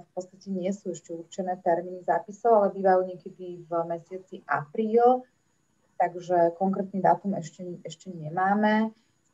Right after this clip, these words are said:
tým, že rodič je potrebné, aby zaslal prihlášku z našej web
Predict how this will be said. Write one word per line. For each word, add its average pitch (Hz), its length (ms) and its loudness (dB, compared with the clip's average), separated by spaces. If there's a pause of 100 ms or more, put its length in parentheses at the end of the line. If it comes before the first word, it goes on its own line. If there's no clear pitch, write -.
(100)
tým, 202 240 -2
že 185 220 -2 (420)
rodič 185 360 0
je 185 120 -2
potrebné, 175 840 -2
aby 175 600 -4 (240)
zaslal 175 520 -2
prihlášku 220 840 0
z 220 40 -12
našej 196 320 -2
web 196 180 0